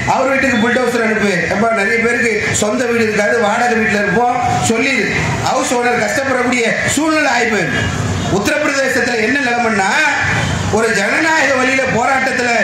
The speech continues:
ஈடுபட்டார்கள் என்று சொன்னால் அதுக்கு புல்டோசர் வரும்.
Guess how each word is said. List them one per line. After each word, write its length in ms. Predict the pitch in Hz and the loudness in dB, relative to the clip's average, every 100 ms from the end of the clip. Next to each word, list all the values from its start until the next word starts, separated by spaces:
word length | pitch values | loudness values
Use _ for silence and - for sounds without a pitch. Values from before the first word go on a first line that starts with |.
| - 175 | 0 0
ஈடுபட்டார்கள் 680 | 190 302 302 247 247 240 233 | 0 0 0 0 0 0 0
என்று 180 | 214 214 | 0 0
சொன்னால் 540 | 220 196 220 339 339 330 180 - - - 185 | 0 0 2 2 2 0 0 0 -2 0 0
அதுக்கு 220 | 311 311 | 0 0
புல்டோசர் 560 | 233 262 285 294 269 214 | 0 0 0 0 0 0
வரும். 600 | 196 180 349 339 349 | 0 0 0 2 0